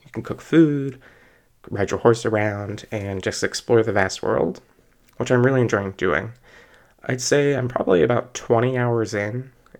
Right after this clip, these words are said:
and I think I'll stick with it. I'd like to stick with it and keep playing it. That's pretty much it for Breath of the Wild. Everyone else is talking about it, so I'm not really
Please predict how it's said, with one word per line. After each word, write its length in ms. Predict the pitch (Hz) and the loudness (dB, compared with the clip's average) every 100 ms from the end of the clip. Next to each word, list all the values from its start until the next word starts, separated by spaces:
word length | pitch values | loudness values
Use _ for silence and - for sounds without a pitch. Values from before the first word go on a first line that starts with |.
| - | -6
and 580 | 101 98 95 98 101 98 _ _ _ _ _ _ _ _ _ - | -4 -4 -6 -8 -10 -14 _ _ _ _ _ _ _ _ _ -12
I 80 | |
think 200 | 98 175 | -2 0
I'll 60 | 151 | 0
stick 240 | - 104 | 0 0
with 160 | 110 101 | 0 0
it. 100 | 117 | 0
I'd 120 | 107 | 0
like 140 | - - | 0 -4
to 60 | |
stick 220 | - - | -6 -4
with 140 | 104 - | -4 -4
it 120 | - | -4
and 120 | 98 | -6
keep 160 | - - | -10 -6
playing 240 | 95 101 | -4 -4
it. 180 | 123 - _ - - - - _ _ _ _ _ _ _ _ _ _ _ _ _ _ _ _ _ - | -6 -8 _ -20 -20 -20 -20 _ _ _ _ _ _ _ _ _ _ _ _ _ _ _ _ _ -10
That's 140 | 262 - | -4 4
pretty 160 | 226 | 6
much 100 | 151 | 6
it 60 | - | 2
for 140 | - | 0
Breath 220 | 107 - | -6 -6
of 60 | - | -4
the 60 | 65 | 2
Wild. 440 | 65 - - - - _ - | 2 2 0 -6 -8 _ 0
Everyone 320 | 175 139 110 | 4 4 4
else 180 | 104 - | 0 -6
is 60 | |
talking 240 | - 98 101 | -8 -6 -6
about 260 | 117 147 | -4 -4
it, 120 | - | -4
so 280 | - 110 107 | -4 -4 -2
I'm 100 | 113 | -2
not 200 | 107 107 | -2 0
really 400 | 107 110 - 123 | 0 0 -2 -4